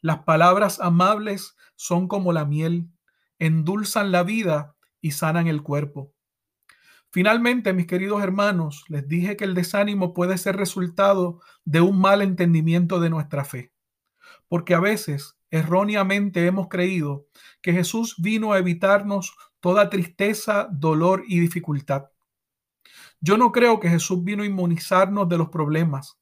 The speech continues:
Por el contrario, Él vino a enseñarnos cómo vivir en medio de problemas, vidas de obediencia a Dios, sirviendo a nuestros vecinos y esperando la promesa de su regreso por su iglesia.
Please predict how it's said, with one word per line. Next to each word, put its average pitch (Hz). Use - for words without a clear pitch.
Por 160
el 165
contrario, 160
Él 160
vino 208
a -
enseñarnos 185
cómo 202
vivir 220
en 170
medio 202
de 220
problemas, 196
vidas 208
de 160
obediencia 175
a -
Dios, 233
sirviendo 185
a 208
nuestros 180
vecinos 175
y 170
esperando 170
la 175
promesa 175
de 160
su 165
regreso 160
por 156
su 160
iglesia. 139